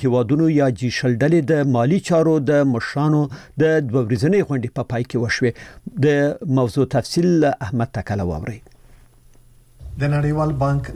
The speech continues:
Speaker 2: نوی مشر اجای بنګا وایي، د نړۍ د شتمنو او بېوزلو هیوادونو ترمنځ زیاتېدونکی واټن دا ګواښ رامنځته کوي چې په مخ پر ودې هیوادونو کې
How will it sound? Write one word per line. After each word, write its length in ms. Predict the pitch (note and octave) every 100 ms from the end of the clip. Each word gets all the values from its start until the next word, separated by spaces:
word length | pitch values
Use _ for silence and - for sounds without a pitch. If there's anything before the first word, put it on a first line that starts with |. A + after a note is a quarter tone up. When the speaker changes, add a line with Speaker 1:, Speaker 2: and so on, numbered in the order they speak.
| C#3
Speaker 2:
نوی 200 | C3 A#2+ B2+
مشر 300 | C3 A2 - B2+
اجای 240 | - C#3 A#2+
بنګا 280 | A2+ A2+ C#3+ A#2+
وایي، 180 | A#2+ G2+ - - -
د 40 | C3
نړۍ 260 | C#3 C#3+ C#3
د 100 | A#2+
شتمنو 400 | - A#2+ A#2+ B2+ B2 A#2
او 40 | A2+ G2
بېوزلو 400 | G#2+ A#2 A#2+ G#2+
هیوادونو 420 | F#2 G#2+ G#2 A2 A2 -
ترمنځ 280 | A2 A#2 A2+
زیاتېدونکی 720 | G#2 G#2+ - G#2 A#2 - A2+ G#2
واټن 300 | G#2+ B2+ A#2 A2 - - A#2
دا 60 | A2+ G2+
ګواښ 200 | B2 A#2+ A#2
رامنځته 380 | G#2+ G#2 - A2+
کوي 180 | B2+ C3 B2+
چې 80 | C3+ - - - -
په 100 | C3+
مخ 160 | C3+ -
پر 140 | C3+ C3
ودې 180 | D#3+ A#2
هیوادونو 400 | A2 G#2 G2+ G#2+
کې 80 | G2+